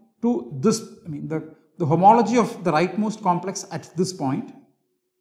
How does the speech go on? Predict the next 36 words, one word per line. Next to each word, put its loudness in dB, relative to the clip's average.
at -16
this -6
point, -4
to 0
the 4
homology 2
of 2
the -2
leftmost -4
complex -4
at -6
this -4
point. -14
Okay, -20
that's -4
what 2
we 0
will 0
need -2
to -12
construct. -16
Okay, -20
so -12
let's, -10
uh, -10
let's -2
take 2
a 4
B. 0
So -6
we'll 2
do 6
a 0
diagram 2
chase -4
like, -4